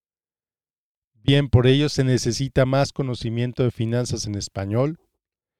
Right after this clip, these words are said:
Y aún así, este podcast que empezó como Desenredando las Finanzas y que ahora se llama Dinero en Español desde hace varios años. ¿Por qué Dinero en Español? Porque bueno,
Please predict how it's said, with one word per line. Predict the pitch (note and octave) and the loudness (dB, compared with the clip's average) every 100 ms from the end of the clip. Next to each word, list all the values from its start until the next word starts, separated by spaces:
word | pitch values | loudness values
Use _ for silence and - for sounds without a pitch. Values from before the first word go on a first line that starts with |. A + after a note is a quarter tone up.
| _ _ _ | _ _ _
Y | - | 0
aún | C3 C#3 | 2 4
así, | C3 E3 E3 | 2 0 2
este | D3 - C#3 | 2 2 0
podcast | - D#3 - D#3 D#3 - | 4 2 4 0 0 -4
que | - | -4
empezó | A#2+ A#2 A2 C3+ B2+ | -2 0 0 0 0
como | C3+ C3 | -4 0
Desenredando | A#2+ A2+ A#2+ G#2+ A#2 B2 B2+ | 0 0 -2 0 0 0 2
las | A#2+ A2+ | 0 0
Finanzas | A#2+ B2 C#3 C3+ C#3 A#2 | -2 0 0 -2 -6 -6
y | |
que | - | -2
ahora | A#2 A#2 | 0 2
se | A2 | 0
llama | A2 A#2 A#2 | -2 0 -2
Dinero | A2 A2+ | 0 -2
en | A2+ | -2
Español | A2 - A2 A2+ A2 | -4 -4 -4 -2 -2
desde | G#2 | -2
hace | G#2+ G#2+ | -2 -2
varios | G#2 G2+ A2+ | -2 0 2
años. | C#3 E3 - - _ _ _ _ _ _ _ _ _ - | 0 -2 -8 -18 _ _ _ _ _ _ _ _ _ 0
¿Por | C3 | 2
qué | - D#3 | 4 6
Dinero | D#3+ D#3 D#3+ | 6 8 6
en | D#3 | 6
Español? | C#3 - C#3 D3+ F#3 G3+ - - _ _ _ _ _ _ _ _ _ _ _ _ | 2 4 4 6 4 0 -14 -20 _ _ _ _ _ _ _ _ _ _ _ _
Porque | G#2+ B2 | -10 2
bueno, | D3+ C#3+ C#3 | 4 4 0